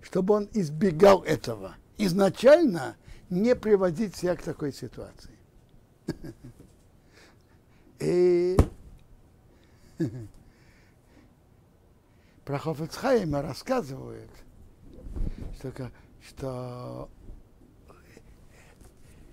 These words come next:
было иногда, что у него были деньги.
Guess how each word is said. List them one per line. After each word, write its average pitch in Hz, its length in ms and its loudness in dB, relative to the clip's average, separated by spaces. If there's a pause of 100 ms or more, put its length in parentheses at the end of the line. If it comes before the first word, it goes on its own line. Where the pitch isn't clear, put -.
(1600)
было 185 540 4
иногда, 139 540 2
что - 160 -6
у - 20 0
него 139 220 4
были 127 320 0
деньги. 107 600 -8